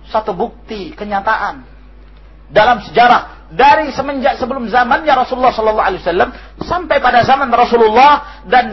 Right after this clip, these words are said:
zaman meninggalnya Rasulullah sallallahu alaihi wasallam, al-khulafa'ur rasyidun. Nah, mereka mendapatkan kemuliaan. Mereka mendapatkan kemenangan.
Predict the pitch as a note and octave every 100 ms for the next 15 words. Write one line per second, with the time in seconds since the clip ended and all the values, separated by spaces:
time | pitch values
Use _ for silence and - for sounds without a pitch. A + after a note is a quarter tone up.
0 | F3 G3 D4 D#4+ C#4+ B3 B3+ A#3+ A#3 D#4+
1 | D4 C4 B3 B3+ A3+ C#4 C4 B3+ A#3+ B3
2 | A3+ F#3+ B3 B3 D4 - - - - -
3 | - - - G3 F#3 G#3+ F#3 F#3 G3 F#3+
4 | F#3+ F#3 G3+ B3+ A3 - - - - -
5 | - - - - - - - - - -
6 | - - B2 - - - - - - -
7 | - - - - - - - - - -
8 | - F3+ F#3 D#3+ D#3 E3 F3+ E3+ D#3 D#3+
9 | E3+ D#3+ - - - - - - - -
10 | - - - - - - B3+ B3+ A#3 A#3
11 | C4+ C4 B3+ A3 G#3 B3+ C#4+ A#3 -